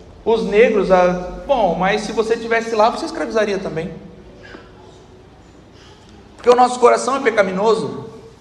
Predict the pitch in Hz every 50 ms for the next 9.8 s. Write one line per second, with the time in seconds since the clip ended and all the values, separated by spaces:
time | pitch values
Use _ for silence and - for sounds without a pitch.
0 | - - - - - - - - - - - - - - - - - 185 220 294
1 | 330 320 311 302 302 277 262 - - 269 262 262 233 220 226 226 226 240 254 240
2 | 240 262 254 226 - - 233 - - - - 240 220 220 233 254 254 - - 254
3 | 247 254 269 294 277 269 247 240 - 269 285 294 302 302 285 302 330 294 226 -
4 | - - 233 233 226 220 247 226 226 233 254 277 262 - - - - 247 254 277
5 | 320 320 320 277 262 247 247 226 226 233 226 214 208 190 180 151 - - - -
6 | - - - 208 202 202 220 262 311 330 302 240 170 139 - - - - - 208
7 | 233 240 233 - 247 254 247 - 226 202 226 254 277 277 254 226 214 220 233 -
8 | - 214 202 190 180 196 220 269 294 294 254 226 214 202 185 202 196 196 208 214
9 | 214 202 196 185 185 185 214 277 311 285 196 151 147 - -